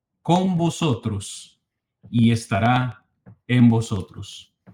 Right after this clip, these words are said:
Hermano Rodri, me ha parecido importantísimo hablar, ah, o comentar acerca de este versículo, porque, hermanos, amigos, oyentes,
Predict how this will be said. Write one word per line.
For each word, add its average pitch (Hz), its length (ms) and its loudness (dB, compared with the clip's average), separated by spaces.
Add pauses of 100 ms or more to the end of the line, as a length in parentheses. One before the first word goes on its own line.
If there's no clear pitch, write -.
(220)
Hermano 170 280 -2
Rodri, 147 280 0
me 110 100 2
ha 120 80 0
parecido 160 380 -2
importantísimo 120 1160 -2
hablar, 117 500 -2 (200)
ah, - 220 -12 (180)
o 113 140 -10
comentar 117 400 2
acerca 135 460 -4
de 117 80 0
este 120 220 -4
versículo, 120 680 -2 (480)
porque, 131 460 -2
hermanos, 165 720 -2 (100)
amigos, 165 480 0
oyentes, 165 880 -2